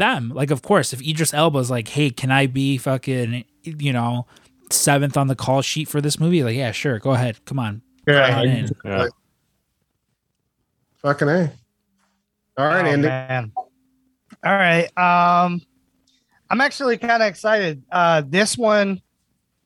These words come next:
Speaker 4: I thi-, this one actually felt like it got shat on a little bit. Um, just for, like, your comic book superhero, like,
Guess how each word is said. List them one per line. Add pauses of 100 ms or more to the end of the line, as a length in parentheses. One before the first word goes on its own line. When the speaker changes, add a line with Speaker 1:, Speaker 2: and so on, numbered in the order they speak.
(500)
Speaker 4:
I
thi-,
this
one
actually
felt
like
it
got
shat
on
a
little
bit. (480)
Um, (520)
just
for, (180)
like,
your
comic
book
superhero,
like,